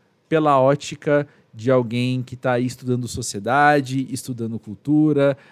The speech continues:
estudando a interação entre as pessoas, principalmente na contemporaneidade. Então, se prepara que tem muito pano pra muita manga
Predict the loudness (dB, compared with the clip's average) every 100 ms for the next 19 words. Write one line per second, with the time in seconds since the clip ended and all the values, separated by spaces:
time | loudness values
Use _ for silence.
0 | -14 -8 0 2 2 0 0 -2 -2 -4
1 | -2 0 -2 -2 -6 -4 -8 -6 -8 -4
2 | 0 -2 -4 _ _ _ -2 0 0 0
3 | -4 -2 -2 -4 -6 -14 _ -8 -8 -6
4 | -8 -4 -2 -2 -2 -2 -4 -8 -20 _
5 | _ _ -16 -4 0 0 -2 -4 -4 2
6 | 6 6 6 0 _ _ _ _ _ -20
7 | -8 -4 -4 -4 -4 -4 -2 -2 -2 -4
8 | -6 -4 0 0 0 -4